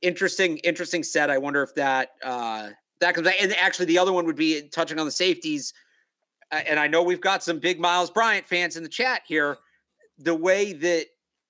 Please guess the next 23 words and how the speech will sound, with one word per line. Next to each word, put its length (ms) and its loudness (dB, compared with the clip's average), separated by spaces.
early 300 0
in 80 -6
the 80 -8
game, 460 -4
on 180 -4
early 320 -4
downs, 600 -6
they 100 0
actually 380 -2
went 220 -2
with 100 -8
the 80 -6
two 280 -14
corner, 440 -8
three 300 -8
safety 420 -8
look, 220 -6
and 80 -8
they 80 -2
were 80 -4
rotating 480 -2
Kyle 340 -2
Dugger 440 -2